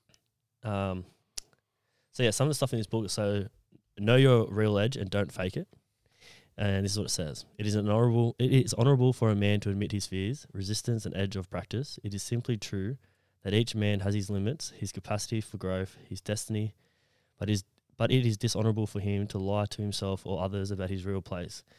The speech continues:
He shouldn't pretend he is more enlightened than he is, nor should he stop short of his actual edge. The more a man is playing his real edge, the more valu-, valu-, valuable he is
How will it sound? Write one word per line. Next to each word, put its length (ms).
He 100
shouldn't 240
pretend 380
he 180
is 140
more 360
enlightened 480
than 140
he 200
is, 260
nor 200
should 200
he 120
stop 300
short 340
of 120
his 280
actual 320
edge. 320
The 60
more 260
a 60
man 260
is 160
playing 260
his 160
real 220
edge, 380
the 120
more 200
valu-, 380
valu-, 340
valuable 600
he 260
is 180